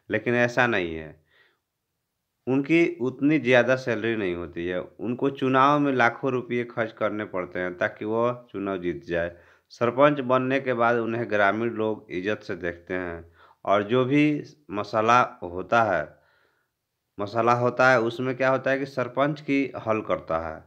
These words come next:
सरपंच ही उसको सॉल्यूशन निकालता है। सरपंच की सैलरी जो है वो तीन हज़ार रुपया होती है और उप सरपंच की सैलरी जो है पन्द्रह सौ रुपया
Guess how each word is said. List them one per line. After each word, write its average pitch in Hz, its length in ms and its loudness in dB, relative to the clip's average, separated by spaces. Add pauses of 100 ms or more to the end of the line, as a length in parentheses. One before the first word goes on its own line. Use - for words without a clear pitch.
सरपंच 117 560 -4
ही 120 60 -4
उसको 117 220 -10
सॉल्यूशन 92 500 -6
निकालता 80 520 -6 (100)
है। - 360 -20 (140)
सरपंच 151 460 2
की - 120 -8
सैलरी 131 500 -2
जो 139 120 -4
है 139 140 2
वो 127 220 -2 (160)
तीन 123 220 0
हज़ार 113 240 2
रुपया 107 280 -2
होती 98 340 -6
है 120 320 -4 (280)
और 107 160 4
उप 151 280 -2
सरपंच 127 580 2
की 120 120 -6
सैलरी 104 440 -2
जो 107 180 -2
है 90 80 0
पन्द्रह 92 440 -2
सौ 101 180 -8
रुपया 95 500 -6